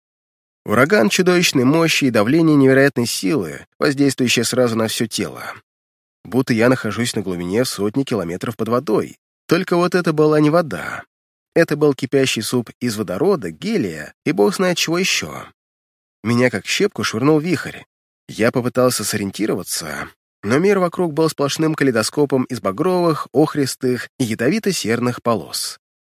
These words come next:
Мне же когда-то было как-то интересно, кем бы я себя чувствовал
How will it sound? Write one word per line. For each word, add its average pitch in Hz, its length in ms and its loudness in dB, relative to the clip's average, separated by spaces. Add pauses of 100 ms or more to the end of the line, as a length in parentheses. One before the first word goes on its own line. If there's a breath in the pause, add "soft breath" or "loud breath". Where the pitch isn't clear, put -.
(160)
Мне 98 200 0
же 139 100 2
когда-то 113 420 0
было 110 240 2
как-то 117 280 -2
интересно, 147 540 0
кем 120 240 0
бы 110 80 0
я 107 140 0
себя 95 300 -4
чувствовал 87 560 -6